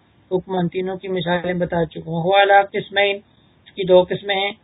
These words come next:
اس کی ضمیر کی، متصل وهو ما لا يستعمل وحده، متصل، متصل وہ ہوتی ہے کہ جو اکیلے استعمال نہ ہوتی ہو۔ آپ نے کبھی دیکھا ہے کہ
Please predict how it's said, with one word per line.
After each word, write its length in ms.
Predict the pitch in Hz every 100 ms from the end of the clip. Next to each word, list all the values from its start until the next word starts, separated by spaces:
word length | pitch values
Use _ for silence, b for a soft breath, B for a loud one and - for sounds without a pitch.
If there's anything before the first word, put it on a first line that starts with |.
| _ -
اس 100 | 185
کی 200 | - 208
ضمیر 340 | 185 185 196 190
کی، 120 | 180 160
متصل 560 | 175 196 208 - 196
وهو 360 | 202 180 170 185
ما 200 | 185 185
لا 80 | 185
يستعمل 540 | 180 - 202 202 202
وحده، 540 | 202 202 202 185 196 165 - _ _ _ -
متصل، 500 | 196 - 208 196 175 - -
متصل 400 | - 208 185 196
وہ 220 | 196 208
ہوتی 220 | 190 185 202
ہے 60 |
کہ 140 | 190 185
جو 240 | 196 233 247 _ _ -
اکیلے 480 | 180 202 208 240 311 _ _ -
استعمال 540 | 180 208 196 190 240 285 _ _
نہ 160 | 196 247
ہوتی 560 | 277 226 190 - 190 170
ہو۔ 200 | 170 175
آپ 200 | 185 226
نے 120 | 220
کبھی 220 | 214 196
دیکھا 320 | 190 208 214 262
ہے 100 | 262 _ _ _ _
کہ 100 | -